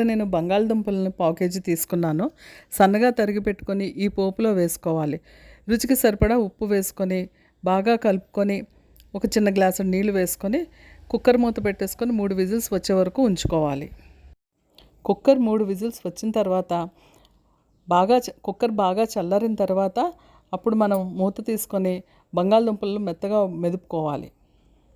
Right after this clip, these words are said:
ఈ పూరీ కూరలోకి నేను కారం వేసుకోలేదు. ఇందులో వేసుకున్న పచ్చిమిరపకాయలు, ఎండుమిరపకాయల కారము సరిపోతుంది. రెండు స్పూన్ల వరకు శనగపిండిని తీసుకున్నాను నేను ఇక్కడ, అది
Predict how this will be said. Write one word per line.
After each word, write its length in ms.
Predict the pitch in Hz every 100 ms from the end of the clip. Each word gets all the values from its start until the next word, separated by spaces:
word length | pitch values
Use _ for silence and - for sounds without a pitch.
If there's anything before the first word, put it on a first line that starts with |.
| _ _ - - -
ఈ 40 | 202 -
పూరీ 280 | 214 233 269 262
కూరలోకి 480 | 226 226 226 220 214
నేను 200 | 202 190 196 196 - _ -
కారం 300 | 190 196 240 220
వేసుకోలేదు. 640 | 190 - 196 180 165 185 349 _ _ _ - 214
ఇందులో 240 | 214 220 208
వేసుకున్న 320 | 214 214 247 233
పచ్చిమిరపకాయలు, 680 | 175 - 208 196 202 208 220 - 185
ఎండుమిరపకాయల 560 | 196 220 220 220 214 208
కారము 260 | 190 202 262
సరిపోతుంది. 600 | 220 175 170 165 151 143 - - _ _ _ _ _ _ _ - - - -
రెండు 160 | 202 208
స్పూన్ల 380 | - 214 226 254 240
వరకు 200 | 226 220
శనగపిండిని 580 | 202 185 202 233 220 214 202
తీసుకున్నాను 480 | 185 - 185 175 175
నేను 120 | 175 165
ఇక్కడ, 180 | 160 170 269 - - -
అది 100 | 202